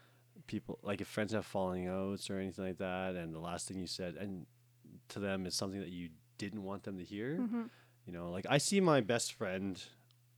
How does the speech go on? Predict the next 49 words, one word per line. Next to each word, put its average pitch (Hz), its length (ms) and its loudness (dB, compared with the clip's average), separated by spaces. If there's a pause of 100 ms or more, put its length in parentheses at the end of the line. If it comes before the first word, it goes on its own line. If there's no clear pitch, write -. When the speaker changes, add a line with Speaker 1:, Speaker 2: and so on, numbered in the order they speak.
(480)
Speaker 1:
once 104 460 2
or 98 60 0
twice 92 380 -2
a 92 40 -6
year. 82 380 -6 (240)
He's 135 160 0
been 143 120 4
my 131 100 6
best 110 240 2
friend 98 320 0 (460)
for 92 520 0 (720)
o-, 110 200 -2 (140)
over 151 220 8
thirty 151 320 4
years 156 340 4
now. - 140 -8 (380)
Like, 98 100 -4
we 92 60 -2
went 101 140 0
to - 40 -16
kindergarten 143 400 4
together, 139 300 4
and 101 120 2
we've 90 160 -4
done 92 200 -2
so 123 200 0
much 120 380 0 (160)
growing 101 300 2
up. 120 240 2 (340)
Now 120 240 6
he 117 520 2
has, 92 800 0 (120)
like, 92 120 -10
a - 40 -14
family 107 420 0
with 98 180 -4
two 110 160 -2
kids, 104 680 2
and 85 140 -8
he's 85 160 -8
busy 95 300 -2
with 92 140 -4
work 95 220 -4
all 95 140 -2
the - 80 -16
time. 92 400 -4
So 95 220 -4
it's - 140 -4
like, 87 160 -2